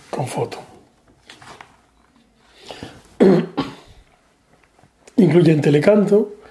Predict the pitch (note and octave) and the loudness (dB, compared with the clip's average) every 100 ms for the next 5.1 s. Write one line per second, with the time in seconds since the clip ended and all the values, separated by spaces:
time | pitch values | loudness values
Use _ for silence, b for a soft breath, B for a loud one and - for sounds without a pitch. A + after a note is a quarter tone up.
0 | b b b b b - D#3 D#3 D3 F3+ | b b b b b -2 0 2 0 0
1 | E3 - E3 D3+ D3 D3 D3 - b b | 0 2 2 2 0 -2 -8 -18 b b
2 | b G#3 D#3+ D#3 D#3 D3 E3 D3+ E3 C#3+ | b 0 2 0 -2 0 0 0 -4 -4
3 | G3+ G3 G3+ A#3 _ B B B B B | 0 2 0 -6 _ B B B B B
4 | G3+ E3+ F3+ E3 D#3+ E3 G#3+ - G#3 - | -2 0 0 0 0 2 0 0 -4 -4